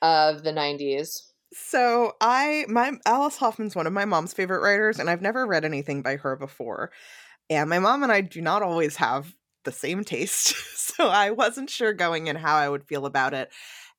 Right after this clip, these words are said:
Speaker 2: And I did, I really liked it, which is strange for a couple reasons. One, it's very heteronormative.
Speaker 1: It's so straight.
Speaker 2: It
Speaker 1: Yeah.
Speaker 2: is, it is
Speaker 1: <laughs>
Speaker 2: deeply, like, every, every sibling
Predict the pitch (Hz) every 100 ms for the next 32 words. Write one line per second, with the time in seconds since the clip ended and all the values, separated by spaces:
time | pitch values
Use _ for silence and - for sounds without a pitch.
0 | - 202 185 180 185 202 262 - - 180
1 | 185 247 415 294 175 180 170 - 147 131
2 | 175 185 165 - - - - 415 440 -
3 | 311 - 190 170 151 151 131 135 127 -
4 | _ _ 214 277 180 151 156 - 147 139
5 | 180 180 147 151 156 143 127 143 127 120
6 | 95 104 147 - 233 233 - - 254 262
7 | 262 262 247 233 220 160 - _ - 190
8 | 165 190 220 202 - 180 226 226 220 208
9 | - 180 - 254 277 285 262 262 233 208
10 | 196 - 214 220 220 240 240 233 233 233
11 | - - 196 220 214 233 214 220 220 220
12 | 208 - 196 - - 233 202 208 190 185
13 | 185 180